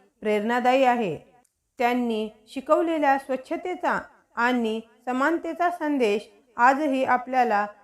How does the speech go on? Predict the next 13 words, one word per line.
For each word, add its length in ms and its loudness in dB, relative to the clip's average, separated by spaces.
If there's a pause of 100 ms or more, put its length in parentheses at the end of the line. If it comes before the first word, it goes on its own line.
(140)
आधुनिक 500 0
समाजासाठी 920 -2 (300)
महत्त्वाचा 680 -2
वाटतो. 560 -2 (480)
एवढे 400 0
बोलून 440 -4 (240)
मी 200 -2
माझे 500 -2 (300)
छोटेसे 380 -6
भाषण 440 -2
संपवते. 680 -8 (520)
जय 200 4
हिंद, 320 -6